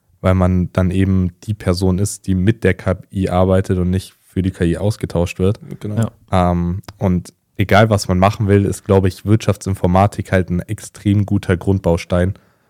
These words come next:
Speaker 1: Auch wenn man jetzt nach dem Studium dann merkt, so, okay, das war's jetzt nicht hundertprozentig.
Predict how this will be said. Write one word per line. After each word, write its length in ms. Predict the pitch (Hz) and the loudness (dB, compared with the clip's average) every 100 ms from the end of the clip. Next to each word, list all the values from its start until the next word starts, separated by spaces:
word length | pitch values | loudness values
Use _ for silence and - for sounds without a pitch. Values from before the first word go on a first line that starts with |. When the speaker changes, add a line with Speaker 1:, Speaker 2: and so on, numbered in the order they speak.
| _ | _
Speaker 1:
Auch 180 | 98 92 | -4 0
wenn 100 | 98 | 0
man 120 | 98 | 2
jetzt 200 | 95 - | 0 -2
nach 200 | 98 98 | 0 0
dem 140 | - 98 | -2 -6
Studium 360 | - 98 95 | -2 0 2
dann 160 | 92 90 | 2 2
merkt, 460 | 95 98 - - 294 - _ | 2 0 -2 -16 -20 -20 _
so, 200 | 98 82 | -4 -2
okay, 320 | 85 - 92 - _ _ _ | -2 -2 -4 -4 _ _ _
das 220 | - - | -6 0
war's 220 | 92 101 | 2 2
jetzt 180 | 95 - | 0 -4
nicht 160 | 98 - | -6 -2
hundertprozentig. 800 | 104 98 - - 101 104 107 | 0 0 -2 -2 -2 0 -2